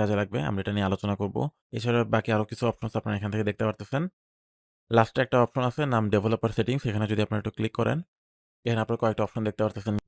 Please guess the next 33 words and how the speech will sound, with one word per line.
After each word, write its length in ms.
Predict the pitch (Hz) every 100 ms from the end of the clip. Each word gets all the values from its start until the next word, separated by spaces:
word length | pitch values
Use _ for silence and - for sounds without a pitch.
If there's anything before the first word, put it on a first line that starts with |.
| 107
GitHub 260 | 107 107 104
অ্যাপস, 220 | 101 _ -
ওআউথ 280 | 104 98 101 104
অ্যাপস, 200 | 101 - -
পার্সোনাল 320 | 101 98 107 101
অ্যাক্সেস 240 | 95 101 -
টোকেনস। 280 | 101 101 98 _ -
তো 40 |
আপনারা 160 | 123 120
basically 300 | 113 113 117 120
যারা 120 | 113 110
ডেভেলপার 380 | 104 110 117 110 104
আছেন 160 | 117 127
তাদের 200 | 110 104 101
জন্য 120 | 107 107
এই 40 | 98
সেকশনটা 320 | 101 104 104 101
ইম্পর্টেন্ট 340 | 98 101 104 107
একটা 120 | 101 107
সেকশন, 280 | 104 95 127 151 -
এটা, 100 | 101 98 -
এটা 120 | 104 107
সম্পর্কে 280 | 101 104 113
আপনাদের 220 | 113 104 104
জানা 160 | 101 95
লাগবে। 180 | 92 107 143 _ -
তো 40 | 123
GitHub 260 | 117 131 131 131
নিয়ে 100 | 135
এটাই 180 | 123 131 120
মোটামুটি 300 | 117 113 117
একটা 120 | 117 110
ওভারভিউ 320 | 117 117